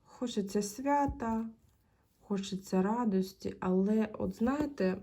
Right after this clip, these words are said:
це той момент, коли ми не хочемо відкрити очі і подивити, що ж у нас не так.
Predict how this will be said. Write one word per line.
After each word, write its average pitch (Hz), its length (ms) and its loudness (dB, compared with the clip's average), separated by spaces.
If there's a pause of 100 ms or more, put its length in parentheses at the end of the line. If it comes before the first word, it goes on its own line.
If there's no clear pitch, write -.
(180)
це - 180 -4
той 226 220 2
момент, 262 560 4
коли 220 240 4
ми 220 160 10
не 220 160 10
хочемо 175 840 0
відкрити 180 540 -2
очі 247 400 0
і 170 40 2
подивити, 196 680 0
що 220 380 0
ж - 200 -8
у 175 60 -2
нас 170 380 -4
не 175 100 -2
так. - 400 -12